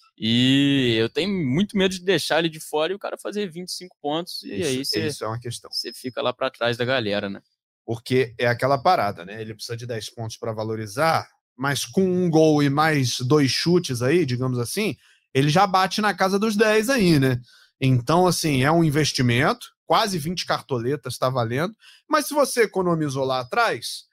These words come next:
Speaker 2: de repente você consegue se dar o luxo de escalar o Germancano. É... Luizito Soares, não sei, hein? Ainda bem que eu não fui nele, uma galera foi nele, apostou nele na primeira rodada, perdeu o pênalti, não, não fez gol,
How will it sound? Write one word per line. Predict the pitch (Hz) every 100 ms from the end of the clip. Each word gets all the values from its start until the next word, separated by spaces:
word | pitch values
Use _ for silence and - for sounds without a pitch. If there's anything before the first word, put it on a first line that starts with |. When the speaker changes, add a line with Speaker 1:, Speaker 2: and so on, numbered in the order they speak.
| _ _
Speaker 2:
de | 202
repente | 190 175 175 175
você | 202
consegue | - 233 - - 175
se | 175 214
dar | 180
o | 202
luxo | 208 170 160 190
de |
escalar | - 202 202 202
o |
Germancano. | 190 196 233 269 180 180 160 127 _ _ _ _ -
É... | 123 123 127 117 113 110 104 104 104 -
Luizito | 226 254 240 208
Soares, | 277 269 269
não | 233 320
sei, | - - 180 143
hein? | 139
Ainda | 143 170
bem | 165 240
que | 262
eu |
não | 240
fui | 175 202
nele, | 208
uma | 254 294
galera | 247 202 214
foi | 180 185 151
nele, | 170 190
apostou | 175 156 - 160
nele | 160 156
na | 151
primeira | 151 147 143
rodada, | 139 143 170
perdeu | 165 160 156
o | 139
pênalti, | 156 175 170 151
não, | 160
não | 160 156 170
fez | 165 139
gol, | 123 135